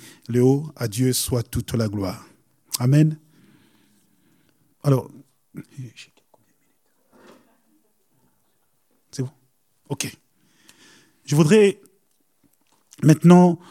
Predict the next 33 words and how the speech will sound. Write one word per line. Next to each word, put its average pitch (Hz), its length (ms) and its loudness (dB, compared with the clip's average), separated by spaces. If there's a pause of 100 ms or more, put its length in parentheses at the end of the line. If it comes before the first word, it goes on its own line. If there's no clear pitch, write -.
(560)
parler 156 240 8
des, 151 100 8
de, 143 340 2
des 143 300 4
éléments 156 420 6
pratiques - 720 2
pour 135 220 -8
maintenir 156 500 0
cette 135 300 -8
joie. 110 220 -6
Parce 143 180 -6
que 165 80 -8
c'est - 100 -10
une 185 100 -4
joie 165 240 -4
qui 147 160 -12
perdure. 117 460 -6 (720)
Mais 180 260 2 (160)
dans 151 160 -4
notre 165 240 -2
monde, 185 320 2
on, 156 160 0
il 147 120 -8
y 151 120 2
a 160 220 0
des 135 140 -2
voleurs 151 340 4
de 127 100 0
la 123 120 0
joie, 135 300 -6
il 135 120 -4
y 135 60 -2
a 135 140 -4